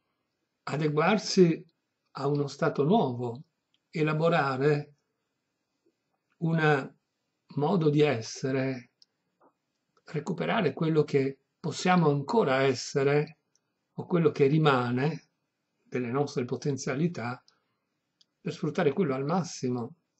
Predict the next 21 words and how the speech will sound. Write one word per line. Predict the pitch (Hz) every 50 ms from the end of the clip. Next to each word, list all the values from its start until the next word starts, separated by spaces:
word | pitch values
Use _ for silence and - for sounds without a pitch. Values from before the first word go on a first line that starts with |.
| _ _ _ _ _ _ _ _ _ _ -
non | 175 233 269 196
per | - 156 135 -
continuare | - - 151 151 - - 170 156 160 165 165 165 160 160 143
ad | 135 147
essere | 156 165 160 - - 156 143 143 -
quello | - 165 165 165 160
che | 165 156
non | 156 151 147
possiamo | - 151 143 - 170 160 160 165 156
più | - 147 143 143
essere, | 147 151 147 - 147 139 135
non | 139 135 127
possiamo | 139 127 - - 131 131 127
più | 120 - 120
fare. | - - 117 110 104 104 107 107 101 - - _ _ _ _ _ _ _ _ _ _ _ _ _ _ _ _ _ _ _ _ _ _ _ _
Questo | 214 202 196 - 214 170
ci | 160 160
rende, | 143 143 147 151 151 147 147 147 143 135 135 - - _ _ _ _ _ _ _ _ _ _ _ _ _ _ _ _ - - -
ci | - - 160
rende | 151 156 170 165 165 156 147
patetici | 143 143 127 - 226 247 208 147 - 151 131 - - 135 131 127 123